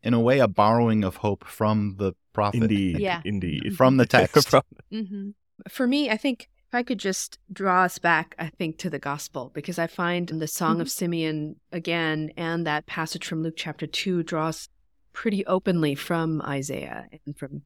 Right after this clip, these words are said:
Speaker 4: third and second Isaiah
Speaker 3: Mm.
Speaker 4: particularly. So the line that's standing out to me as I'm listening to is,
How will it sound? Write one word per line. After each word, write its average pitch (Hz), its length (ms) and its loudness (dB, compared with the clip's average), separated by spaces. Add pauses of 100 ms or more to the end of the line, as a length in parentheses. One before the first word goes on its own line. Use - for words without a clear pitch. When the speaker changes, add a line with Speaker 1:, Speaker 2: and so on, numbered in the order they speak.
Speaker 4:
third 151 260 2
and 139 120 -4
second 147 340 -4
Isaiah 123 320 -6
Speaker 3:
Mm. 196 60 4
Speaker 4:
particularly. 160 600 -2 (500)
So 175 440 0 (140)
the 185 160 -2
line 202 420 2
that's - 420 -6
standing 175 380 -4
out 165 120 -2
to - 100 -10
me 165 100 -2
as 156 120 -4
I'm 151 140 -4
listening 151 460 -6
to 156 320 -4
is, 147 220 -2